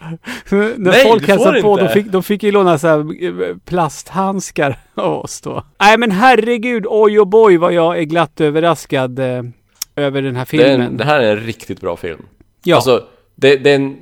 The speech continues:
Speaker 2: det är en, det är en, det är en kul film,
Speaker 1: Mm.
Speaker 2: men som T V-spelsfilm så är den ju fem av fem.
Speaker 1: Ja, det, absolut. Det är det ju. Det, det är det. Den här är ju liksom... Vi har ju haft filmer tidigare också som är bra, även, ä-,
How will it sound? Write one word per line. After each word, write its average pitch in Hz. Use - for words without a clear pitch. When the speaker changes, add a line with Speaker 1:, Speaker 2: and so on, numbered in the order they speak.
Speaker 2:
det 143
är 151
en, 185
det 147
är 190
en, 196
det 165
är 175
en 180
kul 95
film, 92
Speaker 1:
Mm. 139
Speaker 2:
men 113
som 113
T 123
V-spelsfilm 107
så -
är 98
den 87
ju 80
fem 90
av 78
fem. -
Speaker 1:
Ja, 247
det, 247
absolut. 254
Det 233
är 185
det 156
ju. 139
Det, 208
det 214
är 226
det. 185
Den 190
här 214
är 226
ju 220
liksom... 185
Vi 165
har 196
ju 180
haft 156
filmer 139
tidigare 160
också 135
som 139
är 143
bra, 123
även, 127
ä-, 165